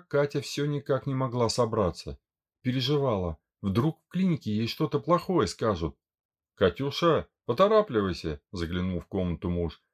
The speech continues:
"Я Сашеньку сдал Нате на воспитание, Ренат ждет в машине". "Иду", вздохнула она. Поправила длинное платье карамельного оттенка, сунула ноги в туфли на каблуках.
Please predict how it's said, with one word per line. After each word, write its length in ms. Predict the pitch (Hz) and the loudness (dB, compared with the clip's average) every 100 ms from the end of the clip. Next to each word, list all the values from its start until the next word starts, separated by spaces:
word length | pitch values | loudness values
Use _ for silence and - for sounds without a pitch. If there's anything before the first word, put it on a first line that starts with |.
| _ - | _ -4
"Я 220 | 226 214 | 0 2
Сашеньку 540 | 214 214 - 127 113 | 2 2 0 -4 -4
сдал 340 | 101 123 120 123 | 0 4 4 2
Нате 320 | 165 175 139 | -2 0 -2
на 140 | 143 | 0
воспитание, 800 | 139 - 139 143 135 135 135 127 _ - | -2 -4 -2 0 0 -2 -6 -8 _ -2
Ренат 360 | 117 185 170 | 0 2 0
ждет 280 | 85 101 - | 0 -2 0
в 20 | |
машине". 640 | 104 90 - 151 143 139 - _ _ _ _ _ | 0 0 -2 -2 -2 -4 -8 _ _ _ _ _
"Иду", 480 | 196 156 160 160 - _ | -2 2 2 2 -4 _
вздохнула 640 | 90 110 113 120 110 110 | -4 -2 -2 -2 0 0
она. 260 | 104 101 104 _ _ _ _ _ | -2 -4 -8 _ _ _ _ _
Поправила 580 | 95 - 131 156 151 151 | -2 2 2 4 4 2
длинное 460 | 123 139 143 143 147 | 0 -4 -2 -2 -2
платье 440 | 156 151 110 85 | 2 2 2 -2
карамельного 760 | - 104 107 107 95 95 95 | 0 2 2 2 0 0 0
оттенка, 680 | 92 - 180 175 - 113 92 - _ - | 0 -4 -4 -4 -2 -4 -4 -10 _ -12
сунула 480 | - 196 185 165 | -4 -2 2 2
ноги 320 | 143 143 147 147 | 2 2 0 -2
в 120 | - | -6
туфли 320 | - 107 98 | -6 -4 -2
на 120 | 90 | -2
каблуках. 680 | 85 87 90 85 92 80 - | -2 -4 -4 -2 0 0 -4